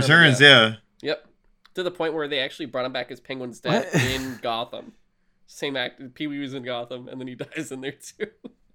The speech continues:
Speaker 1: Yeah, it's a whole thing. Um, but yeah, really good. And then we had, you know, multiple other characters, minor characters. Uh, uh,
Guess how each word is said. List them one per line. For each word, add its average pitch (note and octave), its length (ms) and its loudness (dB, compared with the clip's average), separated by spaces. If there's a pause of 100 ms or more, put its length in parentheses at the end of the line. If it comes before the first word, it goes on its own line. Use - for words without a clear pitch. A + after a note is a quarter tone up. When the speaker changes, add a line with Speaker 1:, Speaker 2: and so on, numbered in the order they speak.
(580)
Speaker 1:
Yeah, F3 120 0
it's D3 120 -4
a C3+ 40 -8
whole C#3+ 140 -8
thing. - 200 -16 (1000)
Um, B2 420 -2
but A#2 60 -14
yeah, F3+ 160 -6 (160)
really C3+ 240 -6
good. A#2+ 240 -12 (560)
And C#3 160 -6
then D3 100 -4
we D#3+ 80 -6
had, G3+ 280 -4
you F4 60 -8
know, G#3+ 120 -4
multiple F3 320 -6
other B2+ 200 -6
characters, B2+ 460 -10
minor A#2 180 -10
characters. A2 580 -14
Uh, F#2+ 540 -10
uh, C2 40 -20